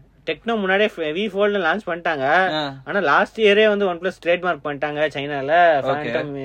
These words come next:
Speaker 1: இந்த V Fold.
Speaker 2: ஆ.
Speaker 1: டெக்னோல already Phantom V Fold இருக்கு, இவங்க வந்து V Fold அப்படின்னு தான் ரூமர் இருக்கு.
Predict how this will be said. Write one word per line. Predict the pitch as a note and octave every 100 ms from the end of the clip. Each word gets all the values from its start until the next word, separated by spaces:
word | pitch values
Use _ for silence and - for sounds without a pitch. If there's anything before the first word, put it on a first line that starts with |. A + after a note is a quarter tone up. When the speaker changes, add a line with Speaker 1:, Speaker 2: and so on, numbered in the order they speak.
| B2+ B2
Speaker 1:
இந்த | C3+ C3
V | C3 D#3+ D#3
Fold. | C#3+ B2+ A#2 - -
Speaker 2:
ஆ. | C#3+
Speaker 1:
டெக்னோல | C#3 B2 G3+ G3+ G#3 G3 F3
already | F3 G#3+
Phantom | F3 F#3+ G3
V | E3+ F#3
Fold | D#3+ E3
இருக்கு, | D#3+ D#3+
இவங்க | G3+ E3 D#3+
வந்து | E3+
V | D#3+ F#3
Fold | E3+ D#3
அப்படின்னு | D#3 C#3+ D3+ D#3
தான் | F#3 - - -
ரூமர் | D#3+ G3+ F#3+
இருக்கு. | D#3+ D#3+ F3 G3 G3